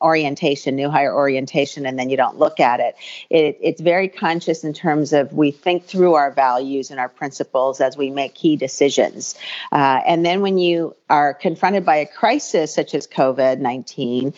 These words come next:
this is when it all plays out. It comes to the surface. You know, uh, how we're supposed to behave. We've done work before the crisis because we're connected to our communities. Uh,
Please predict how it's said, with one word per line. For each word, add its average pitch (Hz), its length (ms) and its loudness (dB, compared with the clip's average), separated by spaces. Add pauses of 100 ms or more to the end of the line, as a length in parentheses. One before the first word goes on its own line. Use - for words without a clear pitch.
(280)
this 208 220 2
is 233 120 -2
when 220 140 2
it 180 100 2
all 156 180 4
plays 143 380 -2
out. 139 280 4
It 143 160 -6
comes 160 300 -6
to 160 100 -2
the 135 120 -6
surface. 135 600 0
You 143 140 0
know, 135 720 2 (320)
uh, 123 320 2
how 156 360 2
we're 147 120 -2
supposed - 460 -4
to 143 60 -4
behave. 127 680 -2
We've 143 280 0
done 147 340 2
work 143 360 0
before 156 440 2
the 151 120 -2
crisis 135 600 -2 (320)
because 160 340 2
we're 156 80 0
connected 156 540 -2
to 165 120 -2
our 131 140 2
communities. 139 1000 -2 (440)
Uh, 131 240 2